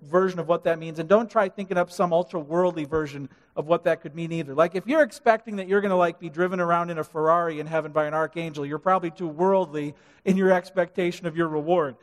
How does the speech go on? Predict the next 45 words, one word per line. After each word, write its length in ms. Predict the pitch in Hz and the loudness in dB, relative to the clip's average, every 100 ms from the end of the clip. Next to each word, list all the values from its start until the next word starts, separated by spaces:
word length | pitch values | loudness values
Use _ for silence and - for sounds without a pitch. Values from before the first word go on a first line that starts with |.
| _ _ _ | _ _ _
But 120 | 226 | 6
if 120 | 214 220 | 6 4
you 160 | 320 | -2
think 340 | 320 269 262 233 | 2 2 2 -4
that 100 | 233 | 0
you're 120 | 233 | 2
just 260 | 233 269 | 2 0
gonna 160 | 247 220 | -2 -2
be, 240 | 220 208 - - | 0 -2 -4 2
you're 120 | 269 | 4
just 120 | 359 254 | 4 0
gonna 100 | 226 | -4
be 100 | 196 | -6
closer 420 | - 247 214 202 | 4 4 4 -6
to 80 | 160 | -12
Jesus, 440 | 165 170 139 123 | -8 -8 -8 -10
and 80 | 165 | -4
you're 80 | 208 | 0
just 180 | 196 160 | 0 -2
gonna 140 | 151 _ _ _ | -10 _ _ _
stare 580 | - - - - 190 170 | -6 -6 -4 0 2 2
at 160 | 147 123 | -4 -12
him 220 | 117 113 _ _ _ _ _ | -18 -20 _ _ _ _ _
forever, 580 | 160 165 151 117 107 104 _ _ _ _ _ _ _ _ _ | -4 -2 -2 -6 -18 -20 _ _ _ _ _ _ _ _ _
that's, 280 | 185 - - | 0 0 0
that's 220 | 180 226 | -2 -2
the 100 | 160 | -2
only 140 | 175 165 | -2 -2
reward 340 | 147 165 147 | -4 -4 -4
I 160 | 151 151 | -6 -10
need. 300 | 120 123 123 _ _ _ | -14 -18 -20 _ _ _
Uh, 40 | - | -16
you're 200 | 208 262 | -4 0
probably 400 | 277 220 180 175 | 4 2 2 0
a 40 | |
little 160 | 170 165 | 2 0
too 320 | 165 165 139 - | -2 -6 -6 -8
spiritual 960 | - - 185 180 170 180 143 131 123 - | -12 -4 2 4 2 -4 -8 -6 -6 -4
in 280 | 156 147 | -4 0
what 200 | 147 160 | 0 0
this 240 | 165 151 - | -2 -12 -8
reward 540 | 156 147 160 151 143 - _ _ _ | -8 -2 0 0 -4 -12 _ _ _
could 200 | 175 156 | -4 -2
be. 300 | 170 180 113 - _ _ _ _ | -2 -2 -4 -16 _ _ _ _
Um, 400 | 151 151 143 131 | 0 0 -2 -10